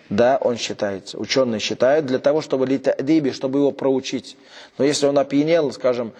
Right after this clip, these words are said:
э, э, не специально, так скажем, опьянел, например, ему там подлили, например,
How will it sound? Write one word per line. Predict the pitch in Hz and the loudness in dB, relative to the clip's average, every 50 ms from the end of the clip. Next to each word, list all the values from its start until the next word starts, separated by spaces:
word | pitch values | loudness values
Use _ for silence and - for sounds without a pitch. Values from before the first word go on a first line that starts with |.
| - - - - - - - _ _ _ | -20 -20 -20 -20 -20 -20 -20 _ _ _
э, | - 139 117 107 | -6 -2 -2 -2
э, | - - - 92 104 101 104 104 104 101 | 0 0 -2 -2 -2 -2 -4 -4 -4 -4
не | 104 107 113 113 | -4 -2 -2 -4
специально, | - - 135 123 - 156 151 147 139 127 120 107 | -2 -2 -2 0 2 4 4 4 2 0 -2 -2
так | - 110 101 | -4 -6 -6
скажем, | - - - 110 104 101 104 104 | -6 -4 -4 -2 -2 -2 -4 -6
опьянел, | 101 101 - 110 107 110 107 101 | -6 -4 -4 -2 -2 -2 -2 -2
например, | 98 95 - 101 104 107 104 | -4 -6 -4 -4 -2 -2 0
ему | 104 104 110 107 | 0 0 0 0
там | - 110 101 98 92 - - - - - - - - _ _ | 0 0 -2 -2 -4 -8 -12 -18 -20 -20 -20 -20 -20 _ _
подлили, | - 117 117 110 117 120 131 127 120 120 | 0 0 2 4 4 4 4 4 2 2
например, | 113 110 98 107 98 101 107 101 - | 2 0 0 0 -2 -2 -2 -4 -4